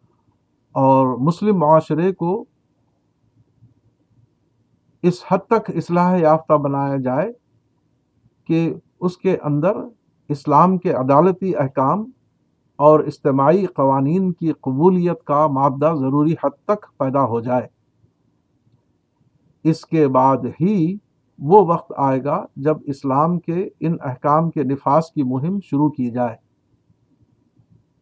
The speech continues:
حضرت عائشہ رضی اللہ عنہا کی مشہور روایت سے تجری-، تدریج فی الاحکام کی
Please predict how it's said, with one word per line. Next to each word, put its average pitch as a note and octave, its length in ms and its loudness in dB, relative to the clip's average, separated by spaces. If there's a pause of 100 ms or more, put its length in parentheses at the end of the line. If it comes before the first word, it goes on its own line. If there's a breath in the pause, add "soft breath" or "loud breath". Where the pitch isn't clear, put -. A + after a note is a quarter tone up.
(1040)
حضرت C#3 400 0
عائشہ C#3+ 520 0 (100)
رضی C#3 200 0
اللہ C3+ 180 0
عنہا B2+ 560 -2 (1500)
کی D3 180 4 (600)
مشہور D3 640 0
روایت C#3 460 2
سے C#3+ 260 -2 (760)
تجری-، C#3+ 460 2 (220)
تدریج D#3 640 2 (140)
فی F3+ 60 -2
الاحکام E3 720 -2
کی D#3+ 400 -4